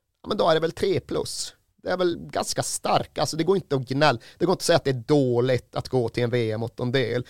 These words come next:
Det går inte att säga att det är dåligt att med fem minuter kvar av kvalet fortfarande vara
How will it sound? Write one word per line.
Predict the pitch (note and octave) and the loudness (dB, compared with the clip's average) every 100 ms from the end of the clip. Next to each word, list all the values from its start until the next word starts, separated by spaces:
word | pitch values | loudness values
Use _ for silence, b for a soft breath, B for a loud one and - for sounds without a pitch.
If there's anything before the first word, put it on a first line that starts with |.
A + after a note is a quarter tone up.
| B | B
Det | - | 0
går | C#3+ | 0
inte | |
att | - | 2
säga | C#3 | 0
att | - | 0
det | |
är | B2 | -4
dåligt | A2+ C3+ A#2+ A#2+ C3 C3 - - | 2 2 4 2 2 0 -4 -8
att | - A2+ _ C3 | -6 -6 _ -4
med | B2 | 0
fem | C3+ C3+ B2 | 2 2 0
minuter | A#2+ A#2 - A#2+ | -4 -4 -8 -6
kvar | - C#3 B2+ B2 A2+ B B B B | 2 6 6 4 -2 B B B B
av | E3+ C#3+ | 2 4
kvalet | C#3+ C#3+ C#3 C3+ B2+ - _ - | 6 8 8 8 4 0 _ -4
fortfarande | A#3 - - C#3 C3 B2+ B2 B2 A#2 - - | 0 0 4 6 6 4 2 2 0 -4 -2
vara | C#3 C3+ B2+ | 4 6 4